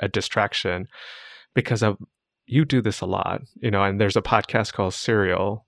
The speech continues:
that I had listened to, where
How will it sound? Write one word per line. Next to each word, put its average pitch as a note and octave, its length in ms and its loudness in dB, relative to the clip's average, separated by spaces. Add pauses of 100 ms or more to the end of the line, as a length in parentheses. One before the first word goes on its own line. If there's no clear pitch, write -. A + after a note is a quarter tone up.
that F#2 400 0
I G2+ 80 -2
had G2+ 260 -4
listened F#2 340 -8
to, G2 360 -8 (1120)
where A2 400 4